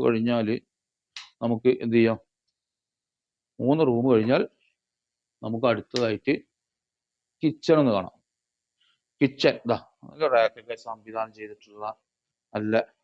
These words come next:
അലമാര കൂടൊക്കെ ഉണ്ട്, ഇതാണോ? ദാ, നല്ല കിച്ചൺ ആണ്. ഇവിടെ ഗ്രാനൈറ്റ് ആണ് കിച്ചണിന്റെ മുകളിൽ ഇട്ടിരുന്നത്, ഗ്രാനൈറ്റ്. അതുപോലെ തന്നെ അലമാര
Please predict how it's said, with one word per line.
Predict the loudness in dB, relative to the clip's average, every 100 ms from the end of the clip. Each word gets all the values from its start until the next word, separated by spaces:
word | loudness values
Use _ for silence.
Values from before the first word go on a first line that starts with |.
| -8
അലമാര | -4 0 0 -2
കൂടൊക്കെ | -2 -2 -4 -10
ഉണ്ട്, | -10 -14 -14
ഇതാണോ? | -18 -18 _ _ _ _ _ _ _ _ _ _ _ _ -18
ദാ, | -16 -18 _ _
നല്ല | -6 -6
കിച്ചൺ | -6 -8 -10
ആണ്. | -10 -20 -20 _ _ _ _ _ _ _
ഇവിടെ | 0 2 4
ഗ്രാനൈറ്റ് | 4 4 4 2 2
ആണ് | 0
കിച്ചണിന്റെ | -2 -8 -8 -6
മുകളിൽ | -6 -6
ഇട്ടിരുന്നത്, | -12 -20 _ _ _ _ _ _ _ _ _ _ -4
ഗ്രാനൈറ്റ്. | -2 -2 -4 -12 -16 -20 -8
അതുപോലെ | 0 0 0
തന്നെ | -2 -2
അലമാര | -2 -2 0